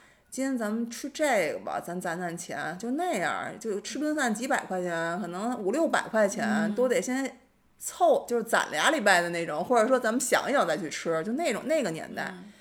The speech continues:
Speaker 1: 但是我就会，会发现，我喜欢的东西，他都一一拥有。<laughs> 比如说那时候，你知道摩托罗拉V三那手机吗？翻盖儿的。
Speaker 2: 嗯。
Speaker 1: 它出一限量版粉色。
Speaker 2: 我知道你说的是谁了。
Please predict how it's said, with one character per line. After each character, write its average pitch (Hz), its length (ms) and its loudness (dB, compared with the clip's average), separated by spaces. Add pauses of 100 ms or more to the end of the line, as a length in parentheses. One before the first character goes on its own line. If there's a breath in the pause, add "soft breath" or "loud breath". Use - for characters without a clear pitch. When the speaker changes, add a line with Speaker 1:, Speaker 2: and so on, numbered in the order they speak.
(300 loud breath)
Speaker 1:
但 330 120 2
是 320 60 6
我 240 100 6
就 202 140 2
会， 254 160 -2
会 254 180 4
发 277 160 0
现， 247 280 -2 (480 loud breath)
我 247 280 6
喜 180 260 2
欢 160 140 -4
的 160 120 -2
东 214 280 0
西， 202 220 -4
他 269 240 -6
都 277 160 -2
一 233 60 -8
一 262 300 -2
拥 254 200 -2
有。 - 300 -4 (720)
<laughs> - 680 -14
比 214 80 4
如 240 100 10
说 330 180 2
那 320 140 2
时 247 120 0
候， 254 100 0
你 233 100 0
知 180 60 -2
道 226 140 2
摩 202 160 0
托 262 160 -2
罗 254 80 2
拉 262 180 2
V 269 220 -2
三 277 260 0
那 240 100 -2
手 175 200 -4
机 240 200 -4
吗？ 202 140 -2
翻 247 300 -4
盖 269 100 -2
儿 226 240 0
的。 220 80 -2
Speaker 2:
嗯。 196 360 -4 (280)
Speaker 1:
它 254 120 -2
出 254 200 0
一 285 140 2
限 262 240 4
量 240 220 4
版 214 200 4
粉 - 0 -
色。 226 120 -6
Speaker 2:
我 - 20 -4
知 - 20 -10
道 190 120 4
你 - 20 0
说 - 0 -
的 - 100 -8
是 - 60 -4
谁 185 120 2
了。 165 240 0